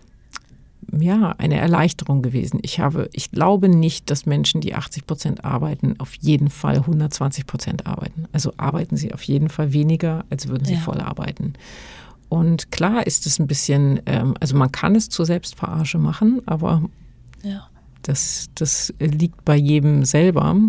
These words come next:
Speaker 1: Aber ich war dann schon froh, als ich mal wieder voll gearbeitet habe, dass ich halt auch gemerkt habe, hey, so jetzt, jetzt ist es mal wieder alles da und ich kann auch mal achtzig Prozent arbeiten.
Speaker 2: Ja.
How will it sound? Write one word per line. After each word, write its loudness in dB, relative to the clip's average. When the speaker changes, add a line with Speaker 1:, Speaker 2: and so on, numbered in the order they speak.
Speaker 1:
Aber 2
ich -6
war 4
dann 4
schon 4
froh, 4
als 0
ich -12
mal 2
wieder 2
voll 4
gearbeitet 0
habe, -2
dass -4
ich -4
halt -2
auch -6
gemerkt 0
habe, 0
hey, 2
so 0
jetzt, 0
jetzt -2
ist -2
es -2
mal 2
wieder 2
alles 0
da 2
und 0
ich -6
kann -2
auch -4
mal 2
achtzig -4
Prozent 2
arbeiten. 2
Speaker 2:
Ja. 0